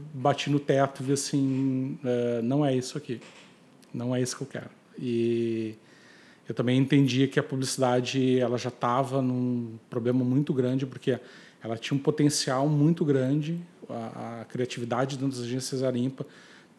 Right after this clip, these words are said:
tinha contato com pessoas muito incríveis, mas no final das contas, é, a entrega das agências começou a se esgotar e ela começou a expulsar talentos, né? E foi aí que eu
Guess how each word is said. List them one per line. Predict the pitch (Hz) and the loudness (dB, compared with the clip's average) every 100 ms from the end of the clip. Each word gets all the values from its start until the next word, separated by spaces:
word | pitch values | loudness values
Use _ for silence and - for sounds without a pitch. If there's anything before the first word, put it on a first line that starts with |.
| - | -10
tinha | - 139 | -4 0
contato | 135 123 139 - | 0 0 -2 0
com | |
pessoas | 143 - 143 123 | -2 2 2 4
muito | 139 147 151 139 139 | 2 4 4 4 4
incríveis, | 151 143 135 131 135 147 139 | 0 2 2 2 4 2 4
mas | 139 131 | 2 2
no | 139 | 0
final | 147 135 | 0 0
das | 147 | 0
contas, | - 135 131 151 151 - - - - - - _ _ | -2 -2 0 0 0 -4 -14 -20 -20 -20 -20 _ _
é, | 147 135 135 135 131 135 131 127 127 127 139 - - _ _ _ - _ - - | 2 6 8 8 6 6 6 4 2 -2 -6 -20 -20 _ _ _ -20 _ -12 0
a | 135 | 2
entrega | 135 135 139 | 4 2 4
das | 135 135 | 4 2
agências | 123 127 131 - 147 139 - | 0 2 0 2 2 2 -2
começou | - 143 139 | 0 0 0
a | 127 | -4
se | 135 | -4
esgotar | 131 135 - 123 120 - - - - - _ - | -4 -4 -4 -10 -10 -18 -20 -20 -20 -20 _ -2
e | 120 | 2
ela | 120 | 2
começou | 123 127 - | 0 -2 -2
a | |
expulsar | 123 - 135 - 131 127 | -6 -4 -4 -2 -4 -2
talentos, | 123 110 107 110 110 101 | -2 -4 -6 -10 -14 -14
né? | 110 - - - | -18 -20 -20 -8
E | 131 117 113 113 113 113 113 110 - | -4 -2 0 0 0 -2 -4 -6 -2
foi | 120 | 0
aí | 120 120 117 | 2 2 0
que | - | 0
eu | 127 127 | 2 2